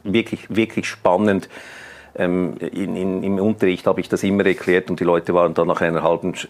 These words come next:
äh, Stunde im Koma. Ähm, das, das erweiterte Direktorium dient an, an sich dazu,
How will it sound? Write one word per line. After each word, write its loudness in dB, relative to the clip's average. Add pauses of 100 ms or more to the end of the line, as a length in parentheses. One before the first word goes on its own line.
äh, -4
Stunde 0
im -4
Koma. 2 (800)
Ähm, 2 (640)
das, -2
das -4
erweiterte 4
Direktorium 4
dient 0
an, 4 (180)
an 2
sich -2
dazu, 2